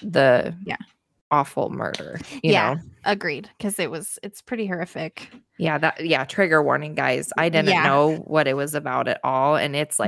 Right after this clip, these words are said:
Speaker 1: like, the first ten minutes are just, like, ugh.
Speaker 2: It's pretty horrific.
Speaker 1: It's
Speaker 2: Yeah.
Speaker 1: pretty horrific. But Andrew, Andrew Garfield is so good in that show.
Speaker 2: Yeah,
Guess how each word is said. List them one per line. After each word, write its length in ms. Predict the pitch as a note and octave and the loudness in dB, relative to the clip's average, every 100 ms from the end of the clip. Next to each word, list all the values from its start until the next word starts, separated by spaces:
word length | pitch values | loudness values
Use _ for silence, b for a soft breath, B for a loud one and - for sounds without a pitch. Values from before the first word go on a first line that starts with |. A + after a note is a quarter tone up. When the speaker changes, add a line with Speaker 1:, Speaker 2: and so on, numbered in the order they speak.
| D3 | 0
Speaker 1:
like, 120 | A#2 _ - | -2 _ -6
the 180 | C#3+ D3 | -4 -4
first 440 | - D3+ D#3+ - | -4 -4 -4 -10
ten 260 | - C#3+ C#3+ | -6 -6 -4
minutes 380 | C3 A2 - - | -6 -8 -8 -4
are 100 | A#2 | -4
just, 280 | C3+ - - | -4 -4 -2
like, 300 | F#2 G2 - _ - | -2 -4 -12 _ -4
ugh. 500 | D#3+ D#3+ D3+ C#3+ G#3+ _ _ _ - | 2 2 2 0 -4 _ _ _ -4
Speaker 2:
It's 220 | G3+ - | -4 -2
pretty 260 | F#3+ F3 | -4 -2
horrific. 640 | F#3+ E3+ F3 - E3 _ - | 0 0 0 -2 -4 _ -16
Speaker 1:
It's 120 | - G3 | -6 -2
Speaker 2:
Yeah. 160 | F#3 F3+ | 0 2
Speaker 1:
pretty 140 | F#3 | 0
horrific. 340 | D3 D#3+ - - | 0 -4 -8 0
But 140 | - | 2
Andrew, 320 | F3+ F#3+ A#3 - - | 2 2 0 -2 -6
Andrew 260 | F3+ A3 | -4 -2
Garfield 520 | A3 - D#3+ E3+ F3+ - _ - | -2 -2 -2 -2 -4 -6 _ -6
is 160 | D#3+ | -4
so 400 | - - - D#3 | -2 -2 2 2
good 300 | E3 C#3 D3 | 2 0 -2
in 80 | E3 | -2
that 220 | F3+ F3 | -4 -4
show. 420 | - D3 D3+ G3 A#3+ _ _ - | -4 0 0 -2 -6 _ _ -4
Speaker 2:
Yeah, 260 | A3 F#3+ | 2 2